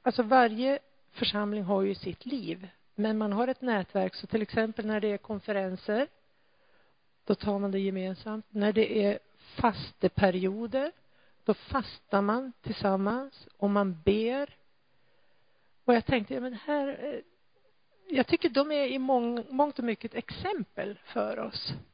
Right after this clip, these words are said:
Inte bara det här arbetet med, med barnhemmet och alla, allting som de får ifrån Gud och som de gör, utan även när det gäller församlingarna i, nu är det i Tirana då.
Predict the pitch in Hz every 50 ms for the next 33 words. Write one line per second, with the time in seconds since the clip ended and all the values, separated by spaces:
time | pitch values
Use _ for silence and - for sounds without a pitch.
0 | _ _ _ _ _ _ _ _ _ _ _ _ _ _ _ _ _ - - -
1 | 247 240 - 330 277 311 277 247 240 233 233 220 220 226 220 226 226 214 196 208
2 | 208 - - 233 - 208 202 208 208 202 208 208 202 202 175 190 214 208 190 185
3 | 185 175 202 202 196 196 196 190 185 - 214 202 196 190 185 185 185 190 - _
4 | - - - - - - _ _ _ 254 262 240 - - 233 226 214 - 226 226
5 | 226 226 - - 233 214 214 208 214 - - 220 214 208 202 240 254 247 208 208
6 | 196 - 220 208 214 226 233 233 226 - 320 302 240 214 202 220 208 - 226 220
7 | 220 220 214 208 214 226 226 220 - _ _ _ _ _ _ _ _ _ _ _
8 | - 220 226 226 240 240 233 220 202 196 208 220 - - 240 - - 285 330 381
9 | 320 208 190 196 190 190 190 202 202 214 226 226 202 - _ _ _ _ _ _
10 | - 214 196 190 185 180 180 - _ _ _ _ _ _ _ _ _ _ _ _
11 | _ - 226 240 233 220 190 208 196 196 196 - - 180 190 190 208 190 180 170
12 | 196 240 226 190 190 196